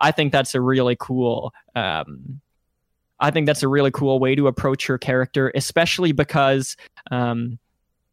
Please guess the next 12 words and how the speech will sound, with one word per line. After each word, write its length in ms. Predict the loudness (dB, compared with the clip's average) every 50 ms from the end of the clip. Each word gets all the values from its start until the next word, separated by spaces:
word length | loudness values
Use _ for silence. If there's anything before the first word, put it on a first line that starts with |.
| _ _ _
in 540 | 0 0 2 2 2 2 2 2 2 0 -2 -6 -12 -20 -20 -18 _
the 160 | -2 0 0 2
later 360 | 2 2 2 4 2 2 0
films, 460 | 0 -2 -4 -4 -4 -4 -6 -6 -6
two 300 | -6 -4 -2 -2 0 0
and 140 | -2 -2 -4
three, 480 | -4 -6 -4 -2 0 0 0 -2 -2 0
I 180 | 0 0 0 0
think 480 | -2 -2 -2 -2 0 -2 -4 -6 -8 -10 -10
they 720 | -4 0 0 2 2 2 2 2 0 0 0 -2 -6 -8 -14 _ -8
kind 220 | -4 -2 0 0
of 240 | 0 -2 -4 -8 -18